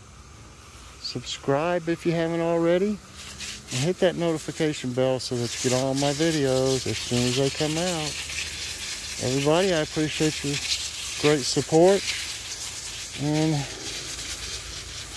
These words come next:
I'd say the next thing I do will probably be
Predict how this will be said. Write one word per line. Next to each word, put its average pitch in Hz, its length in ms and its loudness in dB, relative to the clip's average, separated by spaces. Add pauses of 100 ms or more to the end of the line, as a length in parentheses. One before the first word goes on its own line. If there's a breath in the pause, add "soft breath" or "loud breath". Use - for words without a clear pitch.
(200)
I'd 170 80 0
say 175 640 6 (320)
the 135 80 0
next 165 260 0
thing 175 160 4
I 165 100 4
do 170 180 2
will 160 80 2
probably 151 440 0
be 135 60 -6